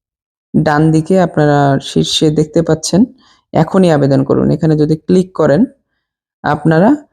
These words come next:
যারা নতুন আবেদন করবেন তারা এখানে রেজিস্ট্রেশন করতে হবে তাদেরকে। আপনার নাম, আপনার ইমেইল, আপনার মোবাইল নাম্বার, আপনার পাসওয়ার্ড নিজে যেটা দিবেন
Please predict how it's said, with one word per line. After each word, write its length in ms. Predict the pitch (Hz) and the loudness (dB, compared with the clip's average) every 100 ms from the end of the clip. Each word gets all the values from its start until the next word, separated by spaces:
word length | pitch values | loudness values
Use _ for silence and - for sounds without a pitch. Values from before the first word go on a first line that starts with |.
| _ _ 156 | _ _ 0
যারা 220 | 165 160 | 2 2
নতুন 400 | 175 214 247 220 | 2 2 2 0
আবেদন 420 | 147 143 143 143 | 0 0 0 0
করবেন 380 | 147 143 220 277 | -2 0 0 0
তারা 300 | - 156 151 | 0 0 0
এখানে 560 | 147 - 170 247 240 175 | 0 -2 -2 -2 -2 -2
রেজিস্ট্রেশন 680 | 160 165 - - - 156 | 0 0 -2 -10 -6 -4
করতে 280 | 147 143 156 | -4 -6 -4
হবে 200 | 147 135 | -2 -2
তাদেরকে। 460 | 131 131 - - - _ _ _ _ _ | -2 -2 -4 -8 -16 _ _ _ _ _
আপনার 300 | - 139 156 | -8 -2 2
নাম, 420 | 156 151 147 147 151 | 2 2 0 0 0
আপনার 320 | 156 147 143 | -2 -2 0
ইমেইল, 420 | 160 165 156 151 | 2 2 2 2
আপনার 220 | 143 147 147 | 0 0 0
মোবাইল 380 | 143 143 143 | 2 2 2
নাম্বার, 380 | 139 139 143 147 - _ - | 2 2 0 -2 -6 _ -6
আপনার 300 | 165 147 139 - | -2 0 -2 -2
পাসওয়ার্ড 560 | 151 151 - 143 156 - - | -4 -4 -2 -2 -2 -2 -2
নিজে 300 | 151 156 151 | 0 0 0
যেটা 260 | 147 147 | 0 0
দিবেন 300 | 151 143 208 | 0 2 2